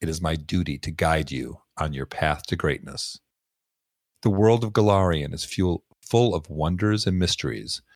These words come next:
waiting to be explored and understood. As you embark on your journey, remember to respect the power of magic and use it wisely. The choices you make will shape the course of your life and the lives of those around you.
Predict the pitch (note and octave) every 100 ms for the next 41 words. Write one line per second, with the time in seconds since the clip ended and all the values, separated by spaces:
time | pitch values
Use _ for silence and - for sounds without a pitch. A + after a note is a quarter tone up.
0 | _ _ - D#2+ F2+ D2+ D2 - - C2+
1 | - - D#2+ D#2 E2 E2+ D#2+ D#2+ D#2 -
2 | - A#1 - - _ _ _ _ _ _
3 | _ _ _ _ _ _ _ _ G#2+ A2
4 | E3+ D3+ D#3 E3+ E2+ D2 C#2+ - C2 C2+
5 | F2+ F#2+ G#2 B2+ E3 A#2+ D#2+ D2 - -
6 | G#2+ - - - A2 G#2+ G#2+ A2 G#2 E2+
7 | D#2 E2 - - _ _ _ G2 F2 D2+
8 | - E2+ F#2 F#2 - - - _ _ _
9 | _ _ _ _ _ - G#2 - B2 B2
10 | B2+ A#2 B2+ A2+ C#2 - - E2 - D#2+
11 | - - - F#2 C#2 - D2 A#1+ A#1+ B1
12 | G#2+ - - _ _ _ _ _ - F2+
13 | E2+ F2+ G2 D2 C#2+ C#2 - C#2+ D2+ D#2
14 | C#2 - F#2+